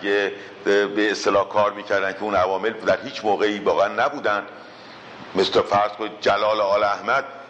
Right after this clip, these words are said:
که یکی از اعضای گروه هدف بود. می‌دونید جلال آل احمد کتاب، بنده مسئله غرب زدگی جلال احمد رو خودم به اون صورت که هست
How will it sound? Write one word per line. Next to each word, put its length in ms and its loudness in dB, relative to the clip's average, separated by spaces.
که 120 -4
یکی 320 2
از 200 0
اعضای 680 0
گروه 320 2
هدف 560 0
بود. 140 -12
می‌دونید 300 2
جلال 380 2
آل 160 2
احمد 540 0
کتاب، 280 2
بنده 500 0
مسئله 380 2
غرب 300 0
زدگی 360 -4
جلال 360 2
احمد 320 0
رو 60 -2
خودم 440 2
به 60 -4
اون 160 -4
صورت 360 0
که 100 0
هست 280 0